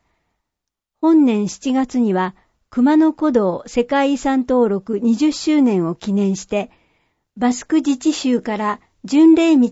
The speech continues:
の関係者などにお越しいただき、世界遺産を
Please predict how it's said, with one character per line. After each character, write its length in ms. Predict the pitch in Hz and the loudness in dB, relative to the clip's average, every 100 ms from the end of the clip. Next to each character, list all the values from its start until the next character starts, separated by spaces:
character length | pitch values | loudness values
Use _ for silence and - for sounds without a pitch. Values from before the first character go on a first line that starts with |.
| - | -2
の 140 | 208 202 | -4 -4
関 300 | 220 262 269 | -2 -2 -2
係 200 | 285 285 | -2 -4
者 180 | 262 220 | -4 -4
な 180 | 220 | -4
ど 80 | 202 | -4
に 200 | 196 202 - | -6 -8 -12
お 60 | |
越 220 | - 262 247 | -6 -6 -4
し 140 | 240 | -6
い 60 | 226 | -4
た 140 | 233 | -6
だ 120 | 226 | -6
き、 300 | 208 240 - _ _ _ _ _ | -8 -12 -14 _ _ _ _ _
世 160 | 262 | -4
界 280 | 254 294 302 | 0 2 4
遺 40 | 294 | 2
産 340 | - 220 208 | 0 -2 0
を 240 | 202 202 | -2 -4